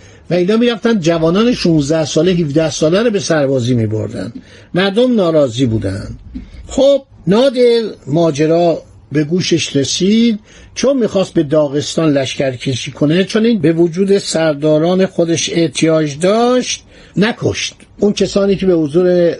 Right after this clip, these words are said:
رضا قلی میرزا می‌رسیدن چاپلوسی می‌کردن، اونا رو نکشت و اونا رو با خودش برد داغستان. موقعی که داشت به طرف داغستان می‌رفت، تیری به طرف او، چند تیر شلیک شد در این جنگل مازندران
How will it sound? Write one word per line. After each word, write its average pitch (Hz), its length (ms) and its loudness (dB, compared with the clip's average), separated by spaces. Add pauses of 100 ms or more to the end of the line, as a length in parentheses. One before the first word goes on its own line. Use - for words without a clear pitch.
رضا 151 300 0
قلی 147 260 0
میرزا 147 400 0
می‌رسیدن 151 460 -2
چاپلوسی 151 580 -2
می‌کردن، 170 340 0
اونا 196 320 2
رو 185 100 2
نکشت 208 580 -2
و 240 240 2 (400)
اونا 180 180 2
رو 226 100 2
با 185 120 0
خودش 208 340 -2
برد 202 240 2
داغستان. 110 960 -2 (640)
موقعی 262 360 2
که 220 120 0
داشت 190 460 -2
به 165 100 0
طرف 180 340 -2
داغستان 170 720 0
می‌رفت، 208 640 0 (200)
تیری 262 380 2
به 202 120 2
طرف 175 360 -2
او، 208 380 2
چند 247 400 0
تیر 220 240 0
شلیک 131 500 -2
شد 131 220 -4
در 160 200 -2 (160)
این 202 300 2 (320)
جنگل 165 460 0
مازندران 104 720 -2